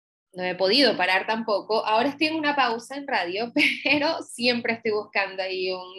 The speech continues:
una leve oportunidad y, uh, voy, voy corriendo. Eh, y ahí fue que me enamoré del mundo de, de la voz. Empecé a hacerme ya, después de graduarme, la especialidad como locutora en Venezuela.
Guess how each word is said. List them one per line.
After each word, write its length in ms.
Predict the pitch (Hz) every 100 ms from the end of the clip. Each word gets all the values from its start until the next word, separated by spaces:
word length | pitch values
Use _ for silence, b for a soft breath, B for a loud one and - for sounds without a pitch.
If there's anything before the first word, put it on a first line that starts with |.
| 202
una 200 | 254 294
leve 340 | 302 302 311
oportunidad 680 | 302 302 - 262 233 247 285
y, 140 | 269
uh, 220 | 285 294 - B B B B -
voy, 300 | 208 226 -
voy 160 | 226
corriendo. 500 | 233 208 180 160 160 - B B B B
Eh, 400 | 226 220 214 202 196 190 185 - _ - _
y 140 | - 233
ahí 280 | 269 427 453
fue 120 | 359
que 80 | 349
me 140 | 349
enamoré 360 | 320 302 285 269
del 160 | 294 285
mundo 300 | 285 277 285
de, 200 | 277 233
de 140 | 220
la 120 | 208
voz. 540 | 175 151 - - - _ _
Empecé 440 | - 190 190 202
a 80 | 190
hacerme 440 | 190 226 208 214
ya, 280 | 208 202 202 214
después 240 | 208 202
de 60 | 214
graduarme, 480 | 220 196 175 185 196
la 100 | 202
especialidad 760 | - 202 196 190 180 180 170 -
como 580 | 196 202 202 190 170 160
locutora 760 | 175 175 175 196 220 247 262 254
en 100 | 240
Venezuela. 720 | 196 185 - 254 294 330